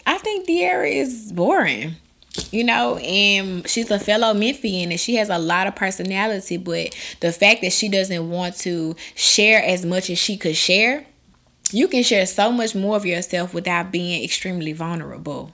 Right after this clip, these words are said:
De'Ara. And I just think that you're hindering,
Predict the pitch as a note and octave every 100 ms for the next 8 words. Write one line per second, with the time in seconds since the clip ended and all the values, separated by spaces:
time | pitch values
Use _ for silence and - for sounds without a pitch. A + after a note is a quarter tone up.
0 | D#3 D#3 D3 C3+ A2 - - - - -
1 | F3 F#3+ G3 F#3 F#3 G3 G#3 F#3+ E3+ F3
2 | E3+ E3+ F#3+ G3+ F3 E3 D#3+ D#3